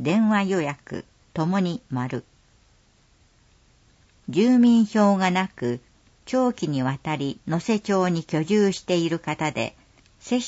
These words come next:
種を希望される場合は、事前に手続きが必要です。転入前にワクチン接種を行っ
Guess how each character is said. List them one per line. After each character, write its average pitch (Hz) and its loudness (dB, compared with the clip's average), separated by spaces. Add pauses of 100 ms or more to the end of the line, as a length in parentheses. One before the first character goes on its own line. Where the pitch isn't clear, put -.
(120)
種 151 -2
を 123 0
希 - -8
望 190 2
さ 170 -4
れ 170 -2
る 160 -4
場 147 -2
合 139 -4
は、 123 -4 (560)
事 156 -4
前 233 4
に 220 4
手 - -4
続 233 -4
き 127 -6
が 113 -2
必 - -8
要 143 -2
で 117 -8
す。 - -18 (1700)
転 220 2
入 240 6
前 214 4
に 120 -2
ワ 165 -2
ク - -18
チ 254 0
ン 233 6
接 233 -2
種 - -4
を 123 0
行 180 -4
っ 165 -2